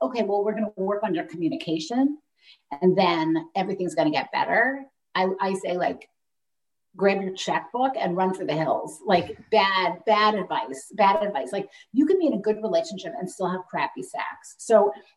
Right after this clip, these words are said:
I always say, like, you want a therapist who understands that the sex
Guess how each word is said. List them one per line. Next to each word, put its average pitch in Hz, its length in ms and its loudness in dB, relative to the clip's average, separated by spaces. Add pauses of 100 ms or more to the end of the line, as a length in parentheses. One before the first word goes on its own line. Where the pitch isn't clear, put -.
(140)
I 220 180 4
always 226 280 2
say, 175 260 2
like, 165 400 2
you 214 140 -2
want 226 200 -2
a 226 60 -8
therapist 262 380 -2
who 220 100 -6
understands 196 400 2
that 196 220 -4
the 190 80 -4
sex 311 480 2